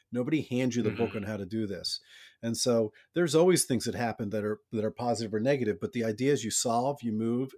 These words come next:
Speaker 1: and you, and you continue on. One of the other things that was really important for me as sort of understanding as to why I thought this was gonna really work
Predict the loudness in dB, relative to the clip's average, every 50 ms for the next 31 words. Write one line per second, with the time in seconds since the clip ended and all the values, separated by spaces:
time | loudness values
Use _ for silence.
0 | _ -8 -6 -6 -6 -6 -6 -6 -6 -6 -6 -6 -8 -8 -6 -6 -4 -4 -2 0
1 | 0 2 2 2 2 2 2 2 2 4 4 4 4 2 0 -2 -2 -2 0 0
2 | -2 -2 -2 -4 -2 0 0 2 0 0 -2 -6 -16 -20 -20 -20 -20 _ _ -6
3 | -6 -2 0 0 0 0 0 -2 0 2 2 4 4 2 2 0 0 0 -2 -2
4 | -2 -4 -2 -2 -2 -2 -4 -4 -2 0 2 2 2 0 -2 -4 -6 -4 -2 0
5 | 0 0 -2 -2 -2 -4 -4 -4 -6 -6 -6 -8 -10 -8 -8 -8 -8 -6 -4 -4
6 | -4 -4 -4 -2 -2 0 0 -2 -2